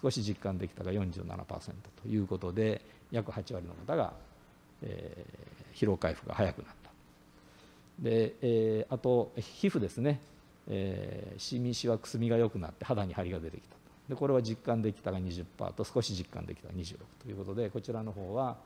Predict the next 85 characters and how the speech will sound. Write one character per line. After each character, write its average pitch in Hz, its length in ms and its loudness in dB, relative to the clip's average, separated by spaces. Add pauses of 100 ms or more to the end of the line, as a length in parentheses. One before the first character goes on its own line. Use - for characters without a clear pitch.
(240)
四 101 160 2
十 82 100 -6
六 76 180 -4
パ - 100 -6
ー - 60 -14
セ - 60 -18
ン - 20 -18 (220)
ト - 80 -20 (680)
と - 40 -6
い 98 160 -2
う - 20 -4
よ 95 200 -4
う - 20 -4
な、 135 380 2
え 85 340 -4
ー、 - 40 -10
デ 95 100 -6
ー - 40 -10
タ - 60 -18
で - 140 -16
す。 - 120 -4
あ 135 60 2
と 131 80 -2
髪 151 240 6
の 170 100 6
毛 92 200 0 (400)
で 92 80 0
す - 100 -4
ね。 113 300 4
髪 156 160 4
の 196 80 6
毛 170 100 6
の 131 80 6
改 107 200 6
善 101 140 2
結 151 180 0
構 101 280 0
多 131 160 6
ご 98 120 0
ざ 92 100 0
い 85 60 -4
ま 85 120 -4
し - 60 -12
て、 95 100 -2
実 113 300 2
感 110 100 4
で 120 100 6
き - 80 -4
た 107 100 4
が 85 100 -2
七 95 200 2
十 92 100 -2
パ - 180 -2
ー - 40 0
セ 90 80 -6
ン 82 40 -8
ト。 - 140 -14 (720)
ま 110 80 -2
あ、 104 40 -6
少 - 200 0
し - 100 -4
と 110 100 -10
い 101 80 -4
う 98 80 -2
の 90 80 -2
を 87 40 -2 (180)
合 107 100 -2
わ 101 80 -2
せ 104 140 -2
る 90 100 -4
と、 123 380 6 (220)
え 95 100 -4
ー、 95 40 -6
こ 98 120 -10
ち - 140 -10
ら 90 100 -4
も 104 280 -2
四 98 220 -2
分 92 140 -2
の 90 100 -4
三 87 240 -2
ぐ 80 60 -6
ら 80 100 -4
い 90 60 -4
の、 131 280 4